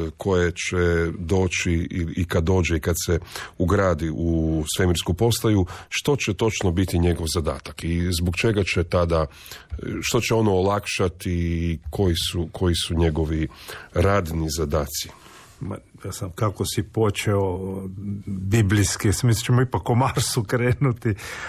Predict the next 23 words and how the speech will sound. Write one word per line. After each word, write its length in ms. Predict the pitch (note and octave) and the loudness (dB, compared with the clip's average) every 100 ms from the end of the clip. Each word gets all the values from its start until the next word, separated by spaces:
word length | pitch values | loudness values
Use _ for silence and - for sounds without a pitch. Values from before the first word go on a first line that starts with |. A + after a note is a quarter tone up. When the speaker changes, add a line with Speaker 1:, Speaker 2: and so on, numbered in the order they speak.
| - | -4
Speaker 2:
ali 320 | A2+ A2+ A#2 B2 | 0 2 2 2
zašto? 360 | A2+ G#2+ G#2 | 0 0 0
Zato 280 | F#2 G#2 G#2 | 0 0 0
što 200 | - G#2+ | 0 2
od 140 | G2+ G2+ - F2 - - | 0 -2 -10 -12 -8 0
ovih 280 | A#2+ G#2 | 2 2
dana 440 | F#2 A2 A#2 G#2+ G#2+ | 2 2 4 2 2
imamo, 440 | A2 G2+ F2 F#2+ | 2 2 2 -2
parkira 520 | F2 G2+ F#2+ A#2 G#2+ G2+ | -2 -2 0 2 4 4
jedna, 420 | G#2 G2+ G2+ F#2 | 4 2 0 -2
parkira 520 | F#2+ F2 G#2+ G2+ G2 | -2 -2 0 2 2
druga, 340 | F2+ G#2 F#2+ | 2 0 0
parkira 440 | E2 G2+ - G2+ F#2+ | 0 -2 2 2 2
treća 400 | G#2+ F#2+ - F#2+ | 2 0 2 -2
sonda, 580 | - G#2+ G2+ G2+ G2 G#2 - - - - | 2 2 4 4 0 -2 -10 -12 -12 -4
znači, 440 | - G#2 A#2 A2 A2 | 0 2 4 4 2
o-, 280 | C3 B2+ C#3+ | 0 0 0
oko 200 | A#2 C3 | 0 2
Marsa 420 | A#2 C3 A#2 B2 | 2 2 2 2
je 60 | A2+ | 4
neopisivi 640 | A#2 - B2 A2 A#2 G#2 F2+ | 4 4 2 2 2 0 0
džumbus. 680 | F2 E2 - - - - - | -4 -6 -10 -12 -12 -12 -12
Znači, 240 | F#2 | -10